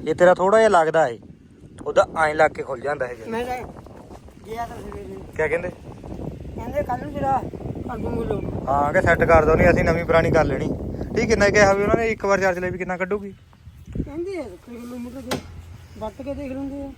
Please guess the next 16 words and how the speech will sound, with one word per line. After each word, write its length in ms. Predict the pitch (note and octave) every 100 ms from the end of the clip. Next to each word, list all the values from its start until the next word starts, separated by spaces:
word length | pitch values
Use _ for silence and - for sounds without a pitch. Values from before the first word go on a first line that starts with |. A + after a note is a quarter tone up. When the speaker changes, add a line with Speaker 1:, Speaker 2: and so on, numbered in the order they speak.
| - - - - -
Speaker 1:
ਕਿੰਨੀਆਂ 240 | - F3 F#3+
ਬੈਟਰੀ 280 | F#3+ F#3 G3
ਵਾਲੀ 260 | F#3+ G3
ਹੈ? 100 | F#3+ F#3+ - - - - - A#3+
Speaker 2:
ਉਹ 60 | -
ਤੇਰੇ 180 | D4 C4+
ਨਾਲ 240 | C4+ C4+ B3
ਦੀ 160 | C4
ਹੋਆ। 240 | A#3+ G#3 A3+
Speaker 1:
ਅੱਛਾ, 160 | -
ਛੇ 240 | F3+ D#3+ D#3
ਬੈਟਰੀ 340 | D3 C3+ B2+
ਵਾਲੀ 260 | A#2 F#2+ F2+
ਹੈ। 120 | F2+ - - - - - -
Speaker 2:
ਹੂੰ, 420 | A#3 A3+ A3 A3 G3+ - - - -
ਦੀਦੀ 340 | G3+ G#3 A#3+